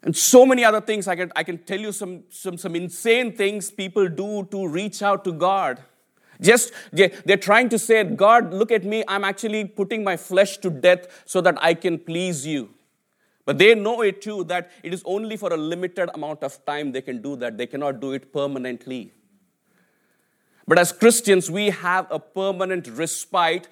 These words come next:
where the power of the Holy Spirit can actually,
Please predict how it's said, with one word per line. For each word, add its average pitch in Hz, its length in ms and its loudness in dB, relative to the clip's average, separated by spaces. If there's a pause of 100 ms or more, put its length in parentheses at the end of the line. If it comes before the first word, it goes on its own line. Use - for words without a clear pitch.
(160)
where 175 440 4 (160)
the 160 100 2
power 196 460 4
of 208 80 -4
the 190 80 -4
Holy 196 280 -2
Spirit 185 480 -6
can 185 280 -4
actually, 202 760 -4